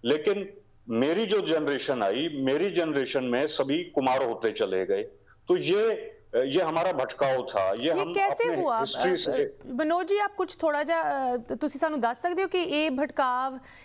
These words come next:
Speaker 2: ये किस तरह ये चीज हुई?
Speaker 1: देखिए जी, ये भटकाव तो पूरे हरियाणा के अंदर चला है, पूरे West यूपी के अंदर चला है, पूरे राजस्थान में चला है। हम लोग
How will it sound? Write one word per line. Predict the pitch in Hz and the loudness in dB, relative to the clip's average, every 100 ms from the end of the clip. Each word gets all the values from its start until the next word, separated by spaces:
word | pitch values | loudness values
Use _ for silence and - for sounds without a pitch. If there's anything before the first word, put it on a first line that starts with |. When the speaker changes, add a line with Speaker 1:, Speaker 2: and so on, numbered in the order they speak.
| - - | -6 -2
Speaker 2:
ये | 269 277 285 285 277 262 269 | 2 2 2 0 0 0 0
किस | 359 370 | 0 0
तरह | 392 392 | 0 0
ये | 370 | 0
चीज | 330 302 247 | -2 -2 -2
हुई? | 240 190 - - - - - - - - - - - - - - _ - - - | -2 -2 -6 -20 -20 -20 -20 -20 -20 -20 -20 -20 -20 -20 -20 -20 _ -20 -10 -2
Speaker 1:
देखिए | 156 220 | 0 0
जी, | 185 | 2
ये | 185 196 | 2 2
भटकाव | 135 120 - 156 180 | 0 -2 0 2 2
तो | 208 | -2
पूरे | 208 185 190 226 | -2 0 2 2
हरियाणा | 175 139 147 147 | 2 0 0 0
के | 143 | 0
अंदर | 147 131 123 | 0 0 0
चला | 117 95 90 | 0 0 0
है, | - - - - - - - - | -4 -10 -12 -20 -20 -20 -20 -4
पूरे | 160 175 202 208 175 - - - | 0 2 2 2 -2 -10 -20 -10
West | 98 156 175 - | 0 0 0 0
यूपी | 165 165 175 | 0 2 0
के | 156 | 0
अंदर | 143 127 110 | 0 2 0
चला | 117 98 | 0 0
है, | 98 127 | 0 0
पूरे | - 180 185 | 0 0 2
राजस्थान | 139 120 143 - 139 139 | 2 0 -2 -2 -2 0
में | 135 | 0
चला | - 101 90 87 | 0 0 0 -2
है। | 85 - - - - - - | -6 -12 -20 -20 -20 -8 -2
हम | 160 | 0
लोग | 180 185 | 2 2